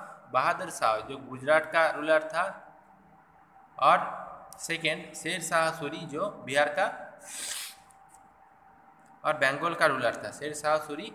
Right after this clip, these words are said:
और बहादुर शाह, ये दोनों का साथ उसका एक problematic मतलब situation का में वो involve हुआ।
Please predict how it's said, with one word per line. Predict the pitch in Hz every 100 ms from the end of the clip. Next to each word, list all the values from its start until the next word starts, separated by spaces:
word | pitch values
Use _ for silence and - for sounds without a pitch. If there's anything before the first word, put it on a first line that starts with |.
| - - -
और | 160
बहादुर | 147 120 131 139 -
शाह, | - - - - _ - - - - -
ये | 160
दोनों | 156 160 175
का | 180
साथ | 175 170
उसका | 165 151 170
एक | 180 - - - - _ - - -
problematic | 147 151 160 165 156 - - - - - - - - - - - - - - - 139
मतलब | 147 165
situation | 151 147 165 156 165 160
का | 185 180
में | 175 220
वो | 151 156
involve | 127 123 127 -
हुआ। | - -